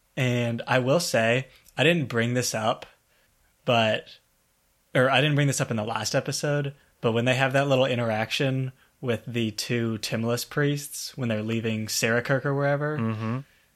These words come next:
Speaker 1: they're, the, the Timlis priests are obviously, like, complete dicks to them.
Speaker 2: Right.
Speaker 1: One of them, like, pees on the ground next to them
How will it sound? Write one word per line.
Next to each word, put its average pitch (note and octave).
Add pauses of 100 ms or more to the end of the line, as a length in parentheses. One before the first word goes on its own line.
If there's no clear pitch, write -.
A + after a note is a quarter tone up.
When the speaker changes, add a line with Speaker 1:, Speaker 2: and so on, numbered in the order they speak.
(1300)
Speaker 1:
they're, B2+ (160)
the, B2
the C#3
Timlis E3+
priests D3
are B2
obviously, A#2+
like, -
complete -
dicks -
to -
them. - (240)
Speaker 2:
Right. G2 (440)
Speaker 1:
One C3+
of B2
them, B2+
like, A2+
pees A#2
on A2
the G#2+
ground G#2+
next -
to D#3
them -